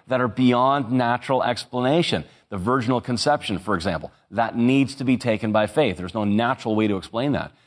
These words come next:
But Christmas is a good time for Christians to read up on the historical background to what's been referred to as the greatest story ever told.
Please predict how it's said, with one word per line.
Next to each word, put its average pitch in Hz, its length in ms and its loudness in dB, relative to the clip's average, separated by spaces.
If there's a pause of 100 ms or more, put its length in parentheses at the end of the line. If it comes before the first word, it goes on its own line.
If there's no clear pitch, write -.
(260)
But 135 100 -10
Christmas 196 580 -2
is 180 240 2
a 190 60 0
good 147 260 2
time 113 520 -2 (360)
for 120 160 -4
Christians 147 540 -2
to - 120 -8
read 110 320 2
up 147 240 0
on 143 140 2
the 123 80 0
historical 120 520 -2
background 120 560 -2
to 123 80 -8
what's 107 280 -2
been 151 220 -4
referred 139 440 0
to 104 300 0 (260)
as 104 300 0
the 120 80 -4
greatest 117 400 0
story 117 360 2
ever 117 180 0
told. 110 440 0